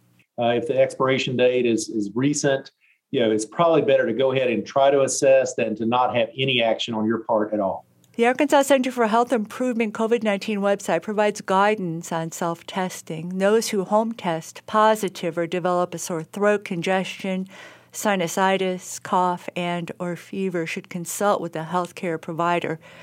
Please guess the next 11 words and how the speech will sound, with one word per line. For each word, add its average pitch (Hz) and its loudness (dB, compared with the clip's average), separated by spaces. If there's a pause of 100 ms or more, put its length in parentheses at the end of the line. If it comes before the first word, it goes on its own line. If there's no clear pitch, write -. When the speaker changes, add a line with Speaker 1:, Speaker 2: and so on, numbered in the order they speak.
(160)
Speaker 2:
because 214 2
more 202 4
people 247 0
are 165 4
home 220 0
testing 160 -6 (380)
or 170 -4
not 165 -2
testing 151 -6
at 156 0
all. 180 4